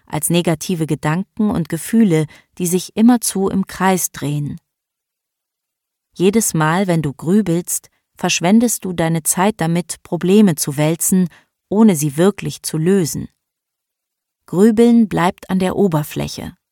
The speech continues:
Es eignet sich als Problemlösungsstrategie genauso wenig wie Alkohol, Schokolade oder Serienmarathons.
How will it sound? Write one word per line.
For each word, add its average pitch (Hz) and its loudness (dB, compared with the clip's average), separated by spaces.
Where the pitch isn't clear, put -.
Es 156 -4
eignet 185 0
sich - -6
als 156 -6
Problemlösungsstrategie 170 0
genauso 170 0
wenig 190 0
wie 156 -8
Alkohol, 185 -2
Schokolade 156 -2
oder 165 -2
Serienmarathons. 151 -2